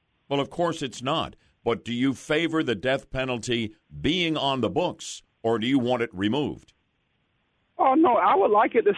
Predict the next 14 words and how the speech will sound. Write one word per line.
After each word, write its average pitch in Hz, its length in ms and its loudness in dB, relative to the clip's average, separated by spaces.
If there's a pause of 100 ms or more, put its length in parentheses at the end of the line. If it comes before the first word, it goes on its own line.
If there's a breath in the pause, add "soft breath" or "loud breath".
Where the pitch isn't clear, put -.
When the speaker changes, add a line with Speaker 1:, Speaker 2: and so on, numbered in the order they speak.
Speaker 2:
stay 233 200 0
on 208 240 4
the 139 80 2
books. 123 360 0 (120)
But, 170 120 2
Speaker 1:
Then 208 200 4
Speaker 2:
you 226 80 2
Speaker 1:
who's 262 140 2
Speaker 2:
know, 240 80 2
Speaker 1:
it 208 60 0
for? 247 580 2 (600)
Speaker 2:
It's 254 160 0
for 302 140 2
him. 349 520 2